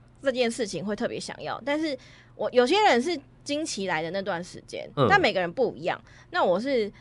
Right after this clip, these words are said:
Speaker 1: 经期前会特别想要，但是一过经期，就是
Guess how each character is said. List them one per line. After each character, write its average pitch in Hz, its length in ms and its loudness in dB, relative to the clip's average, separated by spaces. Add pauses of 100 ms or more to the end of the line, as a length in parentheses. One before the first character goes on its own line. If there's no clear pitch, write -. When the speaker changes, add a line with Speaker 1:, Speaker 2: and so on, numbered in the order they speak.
(140)
Speaker 1:
经 285 180 -2
期 190 220 -8
前 160 200 -8
会 196 140 -6
特 208 140 -4
别 139 100 -6
想 - 240 -12
要， 196 160 -6
但 269 160 0
是 269 140 -4
一 196 100 -6 (220)
过 220 300 -2
经 214 280 -4
期， 156 280 -10
就 190 140 -6
是 196 180 -8